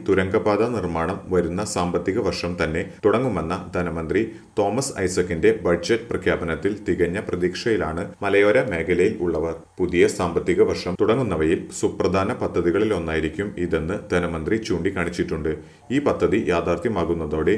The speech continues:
ടൂറിസം മേഖലയിലടക്കം കിഴക്കൻ മലയോരങ്ങളിൽ വികസന രംഗത്ത് വൻ കുതിച്ചുചാട്ടം ഉണ്ടാകുമെന്ന പ്രത്യാശയിലാണ് തിരുവമ്പാടി മണ്ഡലം. സംസ്ഥാന ബഡ്ജറ്റിൽ തിരുവമ്പാടി മണ്ഡലത്തിലെ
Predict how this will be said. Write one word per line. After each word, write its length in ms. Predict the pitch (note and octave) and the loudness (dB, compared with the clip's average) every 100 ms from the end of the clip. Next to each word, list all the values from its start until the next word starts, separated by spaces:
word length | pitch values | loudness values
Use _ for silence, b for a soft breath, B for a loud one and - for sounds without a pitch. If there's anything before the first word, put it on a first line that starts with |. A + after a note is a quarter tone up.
| - | 0
ടൂറിസം 480 | - F#2+ F#2 C3 A#2+ | 2 2 2 0 -2
മേഖലയിലടക്കം 760 | E2+ E2+ F#2 G#2 E2 D2+ F2 G2+ - | 0 2 4 4 2 -2 -4 -6 -4
കിഴക്കൻ 420 | - G#2 G#2 C#3+ | 4 6 6 2
മലയോരങ്ങളിൽ 680 | A2 F2+ G2 F#2 E2+ D#2+ F#2 - | 2 2 4 4 2 2 2 0
വികസന 420 | F2+ F#2 - A2 | 0 0 0 0
രംഗത്ത് 400 | A2 E2 D#2 G#2 G2 - | 0 0 0 0 0 0
വൻ 160 | G#2 | -2
കുതിച്ചുചാട്ടം 680 | C3 G2 F2+ F2+ G#2+ F2+ G#2 F#2 | -2 0 0 0 0 0 0 -2
ഉണ്ടാകുമെന്ന 520 | E2+ E2+ G2 D#2 D#2+ | 0 0 -2 -4 -6
പ്രത്യാശയിലാണ് 800 | F2+ F2+ - G2 - G2 D2+ F2 | -6 -2 0 0 2 0 0 -2
തിരുവമ്പാടി 560 | F2+ G#2+ B2+ F#2+ E2 G2 | 0 4 4 4 2 2
മണ്ഡലം. 420 | F2+ D#2 D#2+ D2+ D2+ - b b | 0 -2 -2 -4 -8 -20 b b
സംസ്ഥാന 540 | - - - - A#2+ | -2 0 0 2 2
ബഡ്ജറ്റിൽ 480 | C#3 G#2+ - E2 G#2 G#2 | 4 2 2 0 0 0
തിരുവമ്പാടി 580 | G2 F#2 F2+ F2 F2+ - | 0 4 4 4 4 2
മണ്ഡലത്തിലെ 600 | F2+ E2 F2 E2 - E2 | 2 -2 0 -2 0 0